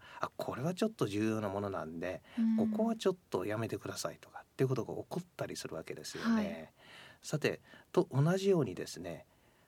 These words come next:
Speaker 1: そういうこと、要は空から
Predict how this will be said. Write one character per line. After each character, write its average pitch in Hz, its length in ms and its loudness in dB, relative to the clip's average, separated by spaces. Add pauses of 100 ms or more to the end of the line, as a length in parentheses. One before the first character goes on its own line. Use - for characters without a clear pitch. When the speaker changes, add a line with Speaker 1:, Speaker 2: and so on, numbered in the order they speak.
(140)
Speaker 1:
そ 220 440 4
う 214 60 6
い 208 140 6
う 202 180 6
こ - 200 -6
と、 - 180 4
要 185 160 4
は 123 220 4 (180)
空 277 220 6
か - 220 -2
ら 135 160 0